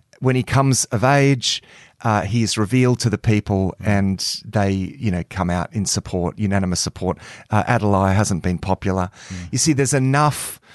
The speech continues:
Speaker 1: there's enough kind of faith and loyalty the, to the Davidic line
Speaker 2: Yeah.
Speaker 1: in the northern. There's enough stability, even though there's been, you know, due to, uh, Jehoshaphat
Speaker 2: In the southern, yep.
Speaker 1: in the, sorry, in the southern kingdom.
Speaker 2: Yep.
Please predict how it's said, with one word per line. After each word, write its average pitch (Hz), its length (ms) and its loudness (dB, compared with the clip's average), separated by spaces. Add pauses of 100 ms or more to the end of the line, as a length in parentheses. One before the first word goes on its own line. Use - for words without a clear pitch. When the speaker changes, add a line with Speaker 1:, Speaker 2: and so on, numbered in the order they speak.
(140)
Speaker 1:
there's 131 220 2
enough 127 600 0 (260)
kind 131 240 2
of 107 80 0
faith 127 500 0
and 104 200 0
loyalty 120 500 2
the, 104 140 -4
to - 320 -4
the 208 100 -4
Davidic 110 440 -2
line 98 460 0 (180)
Speaker 2:
Yeah. 95 120 -8
Speaker 1:
in 123 120 2
the 117 80 2
northern. 110 320 0
There's 131 180 0
enough 139 440 -2
stability, 110 720 0
even 147 240 4
though 139 140 4
there's 120 200 0
been, 117 320 0 (260)
you 143 100 0
know, 117 140 4 (220)
due 143 240 4
to, 117 340 0 (380)
uh, 107 240 0
Jehoshaphat 117 960 0
Speaker 2:
In 107 100 -8
the 85 80 -12
southern, 87 420 -8 (120)
yep. 104 160 -6
Speaker 1:
in 131 100 2
the, 127 80 2
sorry, 113 340 2
in 113 60 2
the 110 80 2
southern 107 360 0
kingdom. 104 320 0
Speaker 2:
Yep. 123 100 -2